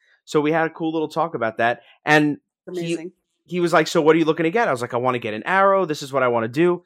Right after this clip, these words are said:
Speaker 1: He goes, "All right, I'm gonna hook you up with my boy Neil." And I, he just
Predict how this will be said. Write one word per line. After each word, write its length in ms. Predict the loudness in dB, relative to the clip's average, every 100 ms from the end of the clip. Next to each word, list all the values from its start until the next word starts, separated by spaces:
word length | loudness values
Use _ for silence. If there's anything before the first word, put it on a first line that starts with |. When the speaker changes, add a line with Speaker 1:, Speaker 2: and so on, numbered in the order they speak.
| _
Speaker 1:
He 80 | -6
goes, 100 | 0
"All 60 | 2
right, 100 | 2
I'm 100 | 0
gonna 140 | -2
hook 140 | -4 0
you 120 | 0
up 120 | 0
with 120 | -6
my 100 | -6 -4
boy 220 | -4 -4
Neil." 520 | -2 0 0 -2 -4 _ _ _ _ _ _ -6
And 400 | -2 -2 -2 -6
I, 140 | -6 -6
he 220 | -6 -10
just 260 | -8 -8